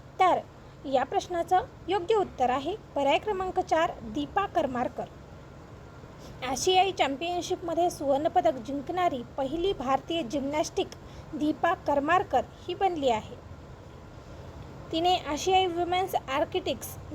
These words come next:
जिम्नॅस्टिक स्पर्धा दोन हजार चोवीसला झाल्या होत्या ताश्कंद, उझबेकिस्तान या ठिकाणी.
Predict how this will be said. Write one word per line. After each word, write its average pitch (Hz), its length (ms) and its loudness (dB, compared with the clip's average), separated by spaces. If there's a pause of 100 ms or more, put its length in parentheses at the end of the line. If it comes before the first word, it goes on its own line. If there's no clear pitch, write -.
(100)
जिम्नॅस्टिक 349 760 2
स्पर्धा 302 540 2 (2000)
दोन 294 180 8
हजार 339 220 6
चोवीसला 349 480 4
झाल्या 302 260 6
होत्या 302 200 4
ताश्कंद, 359 720 2
उझबेकिस्तान 349 880 2
या 285 140 2
ठिकाणी. 294 360 0